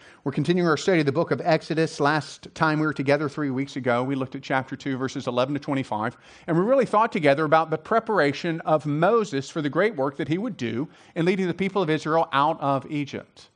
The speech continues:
Uh, and the first part of his preparation was un-, un-, uh, unexpected. Uh, he was adopted by the daughter of Pharaoh. He was brought up in the courts of Pharaoh.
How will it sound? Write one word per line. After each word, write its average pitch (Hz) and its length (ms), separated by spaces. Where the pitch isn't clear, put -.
Uh, 151 120
and 165 140
the 165 40
first 202 260
part 190 120
of 180 60
his 165 120
preparation 175 680
was 120 180
un-, 151 360
un-, 139 220
uh, 113 200
unexpected. 165 840
Uh, 113 140
he 110 140
was 160 180
adopted 143 680
by 123 220
the 117 120
daughter 151 480
of 151 80
Pharaoh. 180 500
He 151 120
was 131 80
brought 160 320
up 185 260
in 143 140
the 123 80
courts - 500
of 165 340
Pharaoh. 175 560